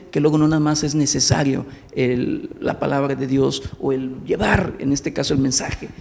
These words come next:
en ese sentido, sino que las propias autoridades también cumplan, que también hagan lo suyo, el cumplir con lo que mandata la Constitución Política de los Estados Unidos,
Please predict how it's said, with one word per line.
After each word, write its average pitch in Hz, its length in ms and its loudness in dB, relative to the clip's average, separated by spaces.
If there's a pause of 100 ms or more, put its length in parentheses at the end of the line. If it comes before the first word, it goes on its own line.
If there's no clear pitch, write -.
(200)
en - 120 -2
ese 131 160 2
sentido, 123 360 4 (200)
sino 175 280 6
que 180 100 6
las 165 180 8
propias 214 380 6
autoridades 165 600 6
también 190 400 8
cumplan, 160 500 0 (200)
que 165 100 -2
también 220 360 6
hagan 220 200 4
lo 170 80 6
suyo, 190 400 4 (240)
el 135 240 6
cumplir 143 360 2
con 147 400 6 (200)
lo 135 140 0
que 143 80 4
mandata 139 400 4
la 135 100 2
Constitución 147 460 2
Política 139 420 4
de 135 80 6
los 127 160 4
Estados 135 360 4
Unidos, 131 340 2